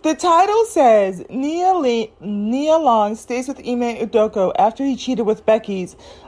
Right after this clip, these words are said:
other men wives. Says the devil made him do it." Gossip Girl,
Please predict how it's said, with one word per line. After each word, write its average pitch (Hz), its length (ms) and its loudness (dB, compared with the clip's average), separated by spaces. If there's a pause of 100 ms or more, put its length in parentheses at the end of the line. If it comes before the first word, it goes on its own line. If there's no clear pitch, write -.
(120)
other 403 260 6
men 330 260 -2
wives. 220 480 2 (140)
Says 370 460 0
the 330 260 -8
devil 349 480 2
made 311 360 0
him 294 280 0
do 294 300 0
it." 160 260 0 (460)
Gossip 523 480 2
Girl, 262 460 2